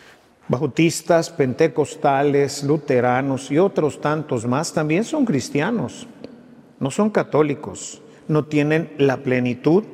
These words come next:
de la enseñanza y hacen interpretaciones que, como dirá San Pedro, pues los llevan a tomar decisiones incorrectas. Pero el católico no tiene prácticamente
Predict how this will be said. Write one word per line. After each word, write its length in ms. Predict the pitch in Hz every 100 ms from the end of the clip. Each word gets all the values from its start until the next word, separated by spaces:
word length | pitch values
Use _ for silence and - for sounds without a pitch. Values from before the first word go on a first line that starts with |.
| - - -
de 220 | 131 123
la 300 | 120 113 110 -
enseñanza 1000 | 156 202 - 190 135 127 120 120 - 262 - - -
y 140 | 147 127
hacen 320 | 120 165 165
interpretaciones 1120 | 170 196 190 185 202 180 151 143 156 - - - - -
que, 120 | 131
como 240 | 131 123
dirá 400 | 117 120 127 131 123
San 280 | - 180
Pedro, 400 | 170 131 123 170 - - - - -
pues 380 | 123 117 - - - - - - - -
los 120 | 135
llevan 380 | 123 131 135 - -
a 420 | 120 110 107 131 -
tomar 420 | - 123 123 135 -
decisiones 680 | 127 135 113 127 123 120
incorrectas. 920 | 127 117 120 107 104 - 117 - - - - - - - -
Pero 200 | 175 175
el 120 | 170
católico 680 | 175 175 214 233 254 320 359 - - - - - - -
no 180 | 151 185
tiene 460 | 214 214 214 220 220
prácticamente 1160 | - 208 226 220 220 202 190 220 233 247 240